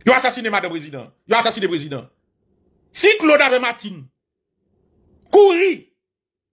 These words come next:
elle prend pouvoir, qu'un pouvoir,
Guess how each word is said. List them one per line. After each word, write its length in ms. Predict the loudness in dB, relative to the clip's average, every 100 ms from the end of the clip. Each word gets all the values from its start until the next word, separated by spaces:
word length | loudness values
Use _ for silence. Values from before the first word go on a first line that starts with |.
| _ _ _ _ _ _
elle 200 | -2 -2
prend 180 | -4 -8
pouvoir, 600 | -8 -10 -8 -6 -8 -10
qu'un 140 | -4 -2
pouvoir, 560 | -2 -4 -2 -2 -6